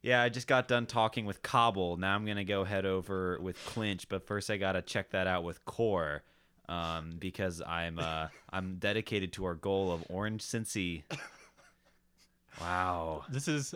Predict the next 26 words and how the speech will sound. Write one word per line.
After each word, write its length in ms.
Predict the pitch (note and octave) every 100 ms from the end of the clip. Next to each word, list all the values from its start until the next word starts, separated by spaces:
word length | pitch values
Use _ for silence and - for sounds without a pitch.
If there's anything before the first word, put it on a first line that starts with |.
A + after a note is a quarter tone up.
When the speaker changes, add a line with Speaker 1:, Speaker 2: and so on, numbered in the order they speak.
| -
Speaker 2:
this 240 | E3 D3
is 160 | G3 D#3
really 260 | C#3 C#3+ C#3
what 120 | -
F 160 | B2 B2+
D 140 | C3
R 200 | A#2+ B2
was 140 | A#2 A2
all 180 | A2 G#2
about 340 | A2 A#2 G2+
with 120 | G2+
the, 80 | -
Speaker 1:
Yeah, 180 | A2 G#2+
Speaker 2:
uh, 60 | D#2
Speaker 1:
the 40 | D#2
Speaker 2:
with 80 | F2
the 40 |
Speaker 1:
fireside 520 | - A#2+ C3 B2+ A2
chat. 320 | - G#2+ G2 G2
He 60 |
was 160 | F#2+ F2+
like, 340 | F#2+ F2 E2 - -
uh, 60 | F#2 - _ -
he's 180 | G#2
like, 220 | A2 G#2+ - F2+ -
he, 240 | G2+ G#2